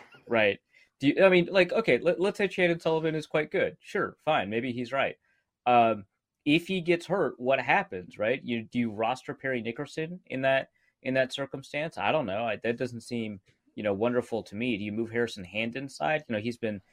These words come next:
floated as, as the, as the shadow depth and nickel corner, but he hasn't really taken that many nickel sl-, uh, snaps in this defense, uh, over camp, right? Do you move Patrick Peterson inside? I mean, that's a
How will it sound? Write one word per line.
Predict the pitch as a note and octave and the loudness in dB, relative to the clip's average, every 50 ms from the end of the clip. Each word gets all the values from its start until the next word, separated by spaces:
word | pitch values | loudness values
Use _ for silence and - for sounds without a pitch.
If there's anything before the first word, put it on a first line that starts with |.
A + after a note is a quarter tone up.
| _ _ _ _ - | _ _ _ _ -20
floated | - - - - C#3+ D3+ F#3+ F#3+ E3 A#2+ | -18 -12 -2 4 6 6 8 8 6 6
as, | A2+ G#2+ G#2 G2+ - | 6 6 6 4 0
as | - A2 A#2+ A2 G2 G2 | -2 0 0 0 -2 -2
the, | G#2+ G2+ G2 F#2+ F#2 F2 G#2 | -2 0 0 0 0 -2 -2
as | G#2+ G2+ | -4 -4
the | G#2+ G2+ | -6 -6
shadow | - - B2+ B2 B2+ B2 | -2 2 4 4 4 4
depth | A2 A#2 - - | 2 0 -4 -6
and | G#2 G#2+ | -6 -8
nickel | G#2+ - - F#2 | -8 -8 -10 -12
corner, | - - C#3 C3+ A2+ | -8 -6 -6 -6 -4
but | F#2+ | -4
he | A2+ C3+ | -2 -4
hasn't | E3 D#3+ - | -4 -4 -6
really | C3 D3 B2+ | -8 -8 -6
taken | - C3+ C3 C3+ C3 | -6 -8 -8 -8 -10
that | C3 A#2+ | -10 -8
many | B2+ B2+ B2 A#2 A2+ A2+ A2+ A2+ | -6 -4 -4 -4 -4 -6 -6 -6
nickel | B2 A#2 - A#2 A2+ A2 G2+ - | -6 -4 -2 -2 -2 -2 -4 -6
sl-, | - - - - A#2+ A#2+ - B2 | -14 -16 -14 -8 -8 -6 -2 0
uh, | A2+ G2 F#2 | 0 0 0
snaps | - - C3+ D3 - - - - - - | -2 -2 -2 -2 -2 -4 -6 -10 -16 -12
in | - A#2+ G#2 | -10 -8 -8
this | G2+ G2 - | -8 -8 -10
defense, | - B2 C3 B2+ - F#2+ F#2 - - - _ _ - - - _ _ - | -8 -10 -10 -8 -8 -8 -8 -10 -12 -18 _ _ -20 -20 -20 _ _ 2
uh, | A2+ G#2+ G#2+ - | 4 4 4 4
over | B2 A#2+ - G#2+ F#2 | 2 -2 -2 -4 -6
camp, | - C#3+ D3 A2 - _ - | -4 -6 -6 -6 -8 _ -4
right? | F#2+ G2+ A2 A#2 - | 0 0 0 0 -2
Do | - A2 | -6 -4
you | G#2 | -2
move | A2+ A#2+ A#2 - | 0 -2 0 0
Patrick | B2 A#2 - - F#2 - | -2 -4 -4 -4 -12 -10
Peterson | - A#2 A#2 B2 B2+ - - C#3+ | -6 -4 -4 -4 -4 -6 -8 -10
inside? | D3 C#3+ - - D#3+ E3 D#3 C#3+ | -10 -8 -6 -4 -2 0 0 0
I | |
mean, | A#2 A2+ A2 | -2 -2 -4
that's | A#2 A2+ - | -6 -4 -2
a | G#2+ G2 F#2+ | -2 -2 -2